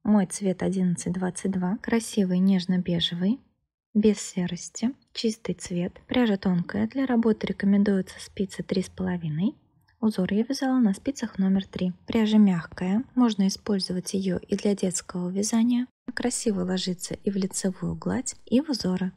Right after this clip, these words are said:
В целом отличная универсальная пряжа для ваших изделий.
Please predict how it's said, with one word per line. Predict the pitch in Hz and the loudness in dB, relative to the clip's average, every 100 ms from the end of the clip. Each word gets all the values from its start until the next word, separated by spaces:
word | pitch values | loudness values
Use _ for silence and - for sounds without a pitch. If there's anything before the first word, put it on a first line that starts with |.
| _ | _
В | - | -10
целом | - 208 208 302 - | -2 2 2 0 -2
отличная | 220 214 214 - 294 330 | -2 0 0 -2 -6 -2
универсальная | 233 208 190 196 - 185 175 175 | 4 4 4 0 -2 -2 0 -2
пряжа | - - 160 156 226 359 | -2 -4 -4 -2 -2 -2
для | 202 175 | -2 -2
ваших | 180 185 254 - | -2 -4 -6 -8
изделий. | 185 - 185 185 190 | -6 0 0 0 -2